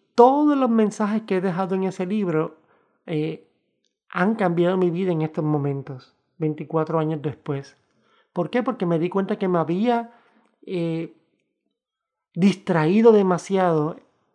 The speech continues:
con las cosas del día a día, con lo que la vida ofrecía y la rapidez de la misma,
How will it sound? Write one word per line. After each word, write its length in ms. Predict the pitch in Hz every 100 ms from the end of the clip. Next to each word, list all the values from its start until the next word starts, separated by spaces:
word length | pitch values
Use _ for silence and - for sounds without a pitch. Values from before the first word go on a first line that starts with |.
| -
con 160 | 170 160
las 120 | 151
cosas 300 | - 180 202
del 200 | 202 175
día 220 | 175 175
a 40 |
día, 400 | 156 175 185 143
con 160 | - 151
lo 140 | 147
que 100 | 151
la 140 | 151 151
vida 220 | 170 202
ofrecía 680 | 196 185 - 208 170 143 147 _ _ _
y 140 | - 175
la 120 | 160
rapidez 420 | 160 160 147 156
de 100 | 156
la 100 | 196
misma, 460 | 202 180 - 151